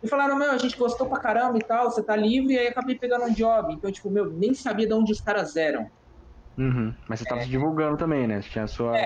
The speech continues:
Speaker 1: a divulgação é muito importante.
Speaker 2: workstation, seu, seu portfólio pessoal e tal, né?
Speaker 1: Exato. Eu, eu acho que isso é uma parada que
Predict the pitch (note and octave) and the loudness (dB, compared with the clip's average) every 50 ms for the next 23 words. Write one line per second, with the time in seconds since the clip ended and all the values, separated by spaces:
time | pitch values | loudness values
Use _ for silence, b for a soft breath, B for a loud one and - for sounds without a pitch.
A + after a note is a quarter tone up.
0 | A2+ A2 G#2+ G#2+ - - - - - - - - F#3+ - - - F#3 F3+ F#3+ G#3+ | 0 -2 -2 -4 -8 -16 -20 -20 -20 -14 -8 -6 -6 -4 -4 -4 -2 0 2 2
1 | G#3+ F#3+ D#3 D3+ F3+ F#3+ F3 G#3 F#3 - F3 D#3 A#2+ A2 A2 C3 B2+ B2+ - B2+ | 2 2 0 0 0 0 -2 -4 -4 -2 -2 0 0 0 -2 -2 -4 -4 -2 -2
2 | C3 C3+ C3+ C3 B2+ A#2+ - A#2 G#2+ - - A#2 A2 G#2 G#2 - A2+ G#2+ - A2+ | 0 2 2 2 0 -2 -2 -6 -6 -6 -4 -2 -2 -2 -2 -4 -4 -4 -4 -6
3 | A2+ - - - A#2+ B2 C3 B2+ A#2 G#2 - G#2 - - A2 G#2+ A2 A#2+ B2 A#2+ | -6 -8 -8 -4 -2 -2 0 0 -2 -2 -4 -6 -6 -4 -4 -2 -2 0 0 0
4 | A2+ G#2+ G2+ - G#2 G2 A2 A2 G#2 A2 D#3 - - - - - - - - - | -2 -2 -4 -4 -4 -2 -2 -2 -2 -4 -6 -10 -14 -20 -20 -20 -20 -20 -20 -18
5 | - - D3 D3 - - D3+ D#3+ E3 E3 - - D3+ D3+ C#3+ E3 F#3 F3+ F#3+ G#3 | -12 -10 -8 -6 -4 -2 0 0 0 0 0 0 0 0 0 0 0 0 0 0
6 | G3+ - - G#3+ - - A3 A3 G#3 - - G3+ F#3 F3 F3+ F3+ F#3+ F#3 - - | -2 -2 -2 -2 0 0 0 0 0 0 0 0 2 2 0 0 -2 -6 -8 -10